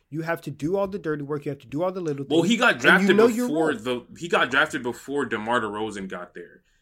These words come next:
Speaker 2: It was
Speaker 1: Even,
Speaker 2: like,
Speaker 1: even,
Speaker 2: it was
Speaker 1: even
Speaker 2: the
Speaker 1: if you
Speaker 2: same
Speaker 1: have LaVine
Speaker 2: season.
Speaker 1: there. Even
Speaker 2: It
Speaker 1: if you have LaVine there.
Speaker 2: They drafted P Will first, and then throughout the middle of the season, whatever, they got Vucevic. That's one piece added onto your team. After Vucevic, goddamn, of course you still have, uh, Lonzo Ball there.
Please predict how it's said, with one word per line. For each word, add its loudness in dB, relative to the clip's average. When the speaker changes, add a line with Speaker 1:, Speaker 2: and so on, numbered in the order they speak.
Speaker 2:
It -2
was 6
Speaker 1:
Even, -2
Speaker 2:
like, -4
Speaker 1:
even, 2
Speaker 2:
it 2
was 12
Speaker 1:
even 6
Speaker 2:
the 6
Speaker 1:
if 2
you 0
Speaker 2:
same 4
Speaker 1:
have 6
LaVine 0
Speaker 2:
season. -2
Speaker 1:
there. -10
Even -2
Speaker 2:
It 2
Speaker 1:
if -2
you -2
have -2
LaVine -6
there. -14
Speaker 2:
They 0
drafted 2
P -6
Will -2
first, 0
and -8
then -4
throughout -4
the -4
middle -2
of -4
the -6
season, -6
whatever, -4
they -6
got -2
Vucevic. -8
That's -8
one -6
piece -8
added 0
onto -8
your -8
team. -12
After -2
Vucevic, -8
goddamn, -4
of -14
course -6
you -10
still -6
have, -6
uh, -6
Lonzo -4
Ball -4
there. -4